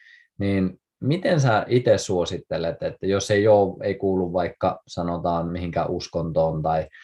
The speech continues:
ei oo semmoista yhteisöä tai ei oo semmoista kokemusta, että on, on mitään edes suurempaa, niin, ja silti ehkä kokee jollain tavalla, että jotain uupuu, niin miten sitä voi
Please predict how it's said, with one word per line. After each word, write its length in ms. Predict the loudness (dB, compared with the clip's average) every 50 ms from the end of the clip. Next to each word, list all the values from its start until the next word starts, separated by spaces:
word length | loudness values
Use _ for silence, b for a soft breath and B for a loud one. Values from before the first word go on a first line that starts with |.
| B B B B B B B B B B B B
ei 180 | 0 4 6 8
oo 180 | 10 10 8 8
semmoista 460 | 4 2 2 2 2 0 0 0 0
yhteisöä 600 | 0 0 -2 0 2 2 2 2 2 0 -2 0
tai 160 | 0 0 2 2 4
ei 120 | 4 4
oo 100 | 2 2
semmoista 420 | 0 -4 -4 -4 -6 -6 -6 -4
kokemusta, 720 | 2 4 4 4 6 6 4 4 4 0 -4 -6 -4 -4 -4
että 340 | -4 -4 -4 -4 -4 -4 -4 -8 -16 -16 -16 _ _ _
on, 340 | -2 0 0 0 0 -2 -4 _ 0
on 160 | 0 2 2
mitään 380 | 2 0 0 0 -2 -2 0 0
edes 200 | -2 -4 -4 -2
suurempaa, 640 | -2 0 0 0 0 0 -2 -2 -2 -2 -2 -2 -2
niin, 260 | -4 -4 -6 -6 -8 -12 -14 -10 -6 -4 -4 -4 -6 -10 _ _ _ _ -4 2
ja 120 | 2 4
silti 360 | 6 6 6 6 6 6 4 4
ehkä 240 | 2 2 0 0
kokee 380 | 2 4 2 2 4 6 6 6
jollain 360 | 6 6 4 4 2 0 -2
tavalla, 280 | -4 -4 -2 -2 -2 -2
että 160 | -2 2 4
jotain 440 | 4 4 4 4 2 2 0 -2 -4
uupuu, 460 | -8 -8 -8 -8 -8 -10 -14 -14 -12
niin 160 | -10 -8 -6
miten 260 | -6 -2 0 2 2
sitä 240 | 2 2 2 2 4
voi 280 | 6 6 4 4 2